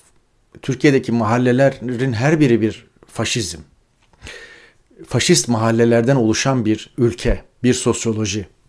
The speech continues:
Çok üzgünüm, bu kelimeyi kullanmayı da sevmiyorum. E, fakat görünen o. Yani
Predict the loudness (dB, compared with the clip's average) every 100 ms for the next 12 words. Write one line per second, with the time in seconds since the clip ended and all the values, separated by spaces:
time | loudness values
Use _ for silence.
0 | -20 -20 -20 -6 2 4 4 2 2 2
1 | 2 0 2 6 6 6 4 4 4 4
2 | 2 2 2 2 -2 -6 -14 _ _ _
3 | -12 -10 -8 -4 0 0 -2 -18 -20 -20
4 | _ 2 4 4 2 0 -8 _ _ _
5 | _ -8 -2 0 0 -2